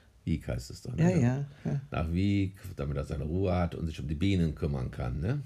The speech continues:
Speaker 2: Ja, weil sie nun gerade auch frisch pensioniert ist und, und ohne Arbeit geht es nicht,
Speaker 1: <laughs>
Speaker 2: ne? Da hilft sie dann halt ihrer Freundin. Aber ganz nett.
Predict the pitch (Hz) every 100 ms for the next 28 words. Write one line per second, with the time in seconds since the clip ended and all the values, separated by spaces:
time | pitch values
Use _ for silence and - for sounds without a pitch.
0 | - 139 120 113 123 143 131 123 - 123
1 | - 147 - 147 - 135 131 131 139 156
2 | 170 151 - 135 127 - 139 143 - 170
3 | 160 - 151 156 147 135 160 170 170 170
4 | 196 196 - - - - - 87 - 147
5 | 160 - 123 143 143 143 - _ - -
6 | - 170 180 175 - 156 143 151 147 143
7 | - 147 139 117 127 127 139 156 180 123
8 | - - - - - - - - 170 160
9 | 160 220 233 - 165 240 - -